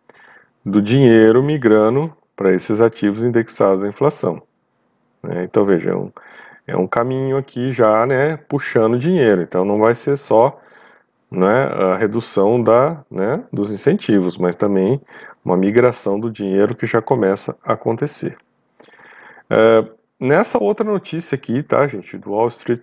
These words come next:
Journal, o que eu acho interessante aqui, né, é a gente,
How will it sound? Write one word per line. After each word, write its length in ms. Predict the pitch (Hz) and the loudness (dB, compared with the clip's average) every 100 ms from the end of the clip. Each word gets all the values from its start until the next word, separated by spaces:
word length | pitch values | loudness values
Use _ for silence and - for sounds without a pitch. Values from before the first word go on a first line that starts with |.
| _ | _
Journal, 420 | 101 98 117 90 _ _ _ - _ - - - | 2 2 2 -4 _ _ _ -20 _ -20 -14 -8
o 120 | 110 | 0
que 120 | 139 | 2
eu 120 | 139 | 4
acho 200 | 170 - | 2 -2
interessante 760 | 190 180 170 - 117 131 160 101 | -4 -2 -4 -4 -4 -4 -4 -10
aqui, 360 | - 107 131 | -6 0 2
né, 260 | 104 113 175 _ _ _ _ _ - _ - | 4 2 0 _ _ _ _ _ -20 _ -4
é 240 | 107 101 | 2 4
a 80 | 104 | 4
gente, 360 | 104 127 - | 2 -4 -8